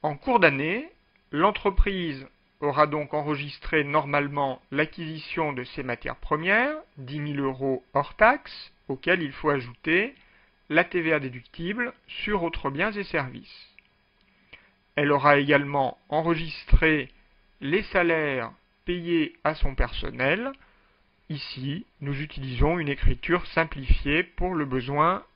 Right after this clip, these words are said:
de ce thème, en débitant le compte soixante-quatre charges de personnel et en constatant le flux monétaire de sortie au crédit de la banque.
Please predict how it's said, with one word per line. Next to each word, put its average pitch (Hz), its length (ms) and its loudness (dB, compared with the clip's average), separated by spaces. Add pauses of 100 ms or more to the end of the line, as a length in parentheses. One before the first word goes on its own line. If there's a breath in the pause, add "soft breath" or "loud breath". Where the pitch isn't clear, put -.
de 143 160 -2
ce 185 160 0
thème, 151 460 2 (460 soft breath)
en 170 120 4
débitant 175 420 6
le 151 140 4
compte 127 340 -4
soixante-quatre 170 960 0
charges 214 300 2
de 170 80 0
personnel 139 760 0 (460 soft breath)
et 170 80 4
en 180 80 2
constatant 151 720 -2
le 160 160 0
flux - 220 -4
monétaire 156 440 0
de 131 100 -4
sortie - 440 -8
au 190 80 -2
crédit 185 320 -6
de 202 100 -2
la 147 120 0
banque. 107 220 -8